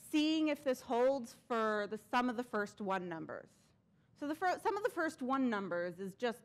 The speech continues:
one, which is half of two, so that works. Um, all right, so the next step is to look at it, is to assume that it's true for some arbitrary integer n.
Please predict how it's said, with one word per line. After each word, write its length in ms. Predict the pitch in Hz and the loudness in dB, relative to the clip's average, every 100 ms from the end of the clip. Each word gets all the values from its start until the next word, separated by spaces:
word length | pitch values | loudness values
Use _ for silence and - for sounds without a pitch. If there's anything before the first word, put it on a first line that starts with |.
| - | -6
one, 560 | 208 226 185 165 190 - _ _ _ - | 0 2 0 -2 -10 -14 _ _ _ -10
which 140 | 269 | -6
is 120 | 302 - - | -6 -8 -10
half 280 | - 330 330 | 2 2 2
of 160 | 233 | -6
two, 400 | - 262 170 185 226 _ _ | -2 0 0 -4 -12 _ _
so 60 | 269 | 2
that 200 | 294 277 | 4 4
works. 320 | 180 180 - - _ _ _ _ _ _ _ _ _ - | 2 -4 -10 -20 _ _ _ _ _ _ _ _ _ 0
Um, 420 | 277 285 269 277 269 _ _ _ _ _ _ _ _ _ _ _ _ _ _ _ | 2 4 2 -2 -6 _ _ _ _ _ _ _ _ _ _ _ _ _ _ _
all 80 | - | 2
right, 320 | 320 220 320 - - | 4 4 0 -4 -14
so 520 | - 311 285 294 294 | 2 6 8 6 4
the 60 | 311 | 2
next 260 | 370 - | 0 0
step 300 | - 220 247 - | -2 0 0 -2
is 160 | 262 - | -4 -2
to 100 | 285 | 0
look 240 | 254 269 | 2 4
at 120 | 320 | 4
it, 240 | 254 240 - - - _ _ _ - | 6 2 -2 -14 -20 _ _ _ -2
is 160 | 277 - | -2 0
to 140 | 294 | -2
assume 300 | 262 - 359 | 0 2 4
that 120 | 359 | 4
it's 140 | 339 - | 2 -6
true 340 | - 262 262 - | -2 0 0 -2
for 100 | 220 | -6
some 500 | 214 269 247 247 247 - - | 0 4 4 4 -2 -6 0
arbitrary 600 | 240 247 294 - 262 247 | 2 2 0 0 2 2
integer 520 | - 208 233 190 202 - | 0 -4 -4 -6 -6 -4
n. 100 | 160 | -6